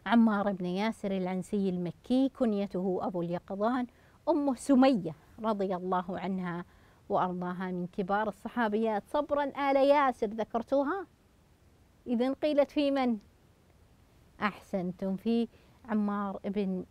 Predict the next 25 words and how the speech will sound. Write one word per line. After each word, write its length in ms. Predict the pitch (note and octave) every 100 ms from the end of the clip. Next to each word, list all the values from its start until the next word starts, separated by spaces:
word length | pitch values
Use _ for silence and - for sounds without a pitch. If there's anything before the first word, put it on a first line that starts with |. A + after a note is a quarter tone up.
| -
ياسر 520 | G3 F#3+ F3+ G3+ F#3
وعائلته. 1200 | F3+ F#3 G3+ - _ _ F#3+ F#3+ F#3+ G#3+ A3 A#3 A3+ - - - _ -
كان 340 | A#3 G3 F#3
مع 240 | F#3 F#3 -
أمه 280 | G#3 F#3+ F3
وأبيه 540 | F3+ F3 F#3 F3+ G3 F3
من 140 | F3+
السابقين 680 | F3 F#3+ D#3+ F#3 F#3+ F#3 E3
الأولين 680 | E3+ F3 F3 F3 F#3+ F#3+ - - - - -
في 140 | A#3 G3+
دخول 300 | F3+ F#3+ F3+
الإسلام، 520 | - - G#3 G3 F#3+
وعذبوا 760 | F#3+ D4 C#4+ G3 G#3 F#3+ G#3 F#3+ - - - - _
في 180 | A3 G3
سبيل 640 | - F#3 G3+ F3+ F3+ F3+
دخولهم 540 | F#3 G#3+ F#3 F3 G3
الإسلام. 600 | E3+ F#3 - G3 F#3 F3+
بشرهم 580 | F#3+ - A3+ F#3 F#3+ F3
النبي 460 | F3 E3+ F3 G#3+ G#3+
صلى 280 | - G#3 G3+
الله 260 | G3+ G3 G3
عليه 360 | F3 F#3 F#3+
وسلم 500 | F3+ F#3 G3 F3 G3+
بالجنة 440 | F#3+ F#3 F3+ E3+ E3+
فقال: 480 | E3+ - F#3+ F#3+